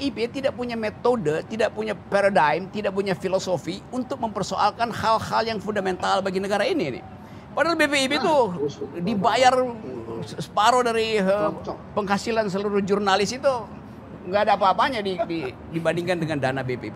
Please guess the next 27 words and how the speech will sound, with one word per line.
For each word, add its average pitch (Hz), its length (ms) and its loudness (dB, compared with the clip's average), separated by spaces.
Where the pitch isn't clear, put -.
Kenapa 370 320 6
B 277 160 6
P 415 80 2
I 196 160 4
P 147 80 -2
jadi 254 160 4
lembaga 202 400 6
bisu 160 560 -2
tuh? - 160 -8
Itu 294 320 2
pertanyaan 131 560 -4
saya 107 240 -2
pertama. - 480 -10
Nah, 226 160 4
kalau 285 160 6
kita 240 240 2
misalnya 190 480 4
mau 151 160 -2
balik 156 240 0
pada 139 240 -4
isu 127 480 -6
rekonsiliasi, 127 960 -4
ya, 202 320 0
ya - 160 -6
anggap 277 300 2
aja 240 260 4
bahwa 190 380 2